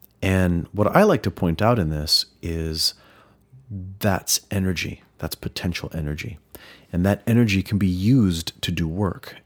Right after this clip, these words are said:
And we often go through boredom with the misconception that it is something that is happening to us, rather than this amazing state that is producing energy for us to use instead. And we can redirect that energy.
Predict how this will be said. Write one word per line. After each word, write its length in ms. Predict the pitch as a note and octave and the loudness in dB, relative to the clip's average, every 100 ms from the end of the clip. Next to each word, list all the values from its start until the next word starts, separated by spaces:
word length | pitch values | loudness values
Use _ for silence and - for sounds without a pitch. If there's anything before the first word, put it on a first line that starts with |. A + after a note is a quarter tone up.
| - | -6
And 200 | F#2 F2 | -2 0
we 140 | F#2+ - | -2 0
often 420 | A#2+ E3+ D3 G2+ | 0 2 2 4
go 200 | F#2+ A2+ | 4 2
through 220 | - G#2 | 2 -2
boredom 600 | E2+ F#2+ B2 F#2+ D#2 G2+ - _ - _ - - _ _ - | 0 0 2 2 0 -6 -12 _ -20 _ -20 -20 _ _ -2
with 440 | F#2+ G2 - - A2 | 2 2 0 -10 -4
the 160 | G#2+ | 2
misconception 1120 | F#2+ G#2+ C3+ - A#2 F#2 - A2 - E2+ E2 | 4 4 2 0 -2 0 0 -2 -2 -2 -2
that 140 | F#2+ F#2 | -2 -2
it 100 | F2+ | 0
is 80 | F2+ | 0
something 340 | - G2+ F#2+ | 2 0 0
that 120 | F2+ - | 0 0
is 120 | F#2 | -4
happening 500 | - G#2 G#2 F2 D#2+ | -4 -4 -2 -2 -2
to 200 | - E2+ - | -6 -6 -6
us, 440 | D#2 - - - _ _ - - - _ | -8 -4 -4 -4 _ _ -20 -20 -20 _
rather 400 | F2+ F2+ G#2 G#2 | -4 4 4 4
than 240 | F#2+ F#2 F2 | 4 4 2
this 320 | E2+ - - - - | 2 0 -2 -4 -4
amazing 560 | F#2 F#2+ G#2+ G#2+ F#2+ | 2 4 4 4 2
state 460 | - - - G2+ - | 2 2 2 0 0
that 100 | E2+ | -4
is 80 | D#2+ | -4
producing 460 | - F2+ - D#2+ - | -2 -4 -2 -6 -2
energy 340 | A2+ G#2+ G2+ F2 | 2 2 2 -2
for 380 | - - G2+ - | -6 -2 -2 -2
us 200 | F2 - | -4 -4
to 140 | - F2+ | -4 -4
use 760 | E2 F#2 F2 - - - - - | -4 -2 -2 -4 -6 -4 -4 -6
instead. 540 | - - - G2+ - - - - - - | -6 -2 0 -2 -4 -16 -20 -20 -20 -4
And 240 | F#2+ G#2 | 2 4
we 80 | A2+ | 4
can 300 | C3+ C3 F#2+ | 2 2 4
redirect 580 | B2 E3+ G#2+ F2 F#3+ - | 4 4 4 4 2 2
that 200 | - - | -4 -2
energy. 480 | E2 E2 D#2 - | -4 -4 -6 -10